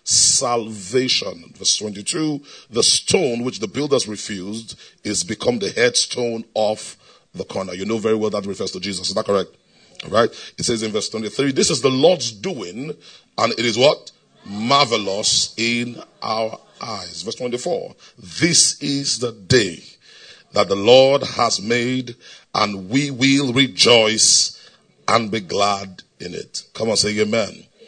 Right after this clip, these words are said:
Now, when it says, "This is the day the Lord has made," as we sing it as a song, and sometimes we even add, "Another day." <laughs> But,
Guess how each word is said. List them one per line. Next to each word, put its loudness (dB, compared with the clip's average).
Now, -4
when -6
it -8
says, -2
"This -6
is -10
the 0
day -4
the -4
Lord -2
has -6
made," -6
as -6
we -10
sing -6
it -4
as -8
a -10
song, -4
and -6
sometimes -6
we -6
even -10
add, -4
"Another -4
day." -12
<laughs> -12
But, 0